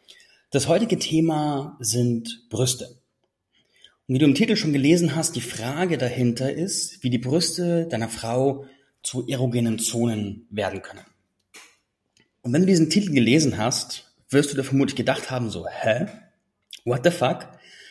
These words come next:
Ich meine, die Brüste sind ja quasi die sekundären Geschlechtsorgane.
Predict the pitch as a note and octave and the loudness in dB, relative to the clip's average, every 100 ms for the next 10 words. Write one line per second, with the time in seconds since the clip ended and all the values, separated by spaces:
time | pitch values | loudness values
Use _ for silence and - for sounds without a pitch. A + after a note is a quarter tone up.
0 | - B2 B2 B2+ A#2+ B2+ E3 E3+ C#3 D3 | -10 -4 0 2 2 2 2 2 2 4
1 | D3 B2+ B2 B2 C#3 C3 C3 C3 A#2 A#2 | 4 2 0 -2 -4 -2 0 0 0 0
2 | A#2+ A#2 A#2 A#2 C#3+ D3+ C3 A#2 B2 B2 | 2 2 2 0 -2 0 0 0 0 0
3 | A#2+ D3 F3 - A#2+ G2+ G#2+ B2 G#3 | 0 -2 -4 -4 -4 -4 -4 -2 -4